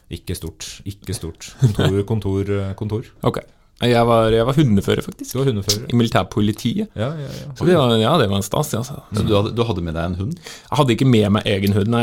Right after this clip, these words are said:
Speaker 2: dessverre. Jeg fikk ut tildelt en hund.
Speaker 1: En schæfer som het Rex.
Speaker 3: Hva, hva het hunden?
Speaker 2: Han het Kairo.
Speaker 3: Kairo, ja.
Speaker 2: Yes, han var fin, han, altså. Det var veldig hyggelig.
Speaker 1: Ja.
Speaker 2: Så lekte jeg krig med han også, da.
Speaker 3: Respekter-
Speaker 2: Men vi gjorde andre ting også, da, skal sies.
Speaker 3: Ok, respekterte Kairo deg?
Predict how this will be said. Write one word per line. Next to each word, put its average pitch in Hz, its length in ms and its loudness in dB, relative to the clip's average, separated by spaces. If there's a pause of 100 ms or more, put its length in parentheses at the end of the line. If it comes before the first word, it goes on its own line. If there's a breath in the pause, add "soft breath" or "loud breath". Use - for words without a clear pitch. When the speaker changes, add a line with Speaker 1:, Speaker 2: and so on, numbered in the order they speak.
Speaker 2:
dessverre. 110 400 0
Jeg 110 240 0
fikk - 320 -8
ut 104 160 -4
tildelt 95 480 -2
en 95 140 2
hund. - 160 -18 (100)
Speaker 1:
En 98 80 -2
schæfer 98 380 -2
som 107 100 -2
het - 80 -8
Rex. - 300 -8 (160)
Speaker 3:
Hva, 95 100 -8
hva 104 160 0
het - 240 -4
hunden? 90 300 -4 (400 loud breath)
Speaker 2:
Han 135 100 4
het 135 160 -4
Kairo. 107 480 2 (380 loud breath)
Speaker 3:
Kairo, 104 400 -8
ja. 123 160 2
Speaker 2:
Yes, - 160 -4 (100)
han 185 160 -4
var 87 160 -4
fin, 151 160 2
han, 180 160 0
altså. - 160 -8 (160)
Det 107 160 -2
var 110 160 0
veldig 113 260 0 (120)
hyggelig. 156 200 -2 (460)
Speaker 1:
Ja. 139 140 -6 (180)
Speaker 2:
Så 151 160 -2
lekte 165 220 2
jeg 165 80 0
krig 165 100 2
med 180 160 4
han 117 80 0
også, - 160 -4
da. - 240 -12
Speaker 3:
Respekter- 117 220 0
Speaker 2:
Men 147 80 8
vi 156 80 8
gjorde 143 180 6
andre 110 160 0
ting 107 160 2
også, 98 80 -2
da, 95 160 -2
skal 101 140 -6
sies. - 160 -10 (100)
Speaker 3:
Ok, - 160 -6
respekterte 101 540 -2
Kairo 82 260 -4
deg? 165 160 -10